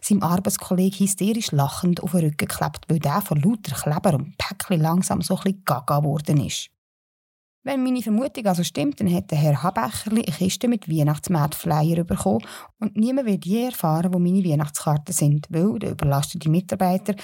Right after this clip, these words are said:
wegen dem Schaschlik inzwischen ein Burnout hat. Ich habe dann bei der Druckerei angerufen, um zu reklamieren.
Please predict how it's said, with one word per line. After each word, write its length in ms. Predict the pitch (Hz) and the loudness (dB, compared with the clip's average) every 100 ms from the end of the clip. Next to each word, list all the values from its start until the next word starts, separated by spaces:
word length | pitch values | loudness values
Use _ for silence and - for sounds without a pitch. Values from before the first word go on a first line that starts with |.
| - | -2
wegen 140 | 196 | -2
dem 80 | 220 | 0
Schaschlik 500 | - 131 - - - | -2 -2 -2 -6 -2
inzwischen 480 | 220 - 147 - 190 | -2 0 -2 0 0
ein 80 | 208 - | 0 0
Burnout 580 | 139 139 131 135 - - | 0 2 0 -2 -6 -6
hat. 240 | 139 - _ _ _ _ - | -8 -10 _ _ _ _ -6
Ich 80 | 202 | -2
habe 100 | 277 | 0
dann 120 | 285 254 | 0 -2
bei 60 | |
der 100 | 226 | -2
Druckerei 500 | 214 208 - 185 175 | 0 0 2 2 2
angerufen, 460 | 151 175 - 262 269 | 0 -2 -2 -2 -4
um 60 | - | -4
zu 100 | - | 0
reklamieren. 680 | 175 170 - 247 214 151 - | 2 0 -4 0 0 0 -6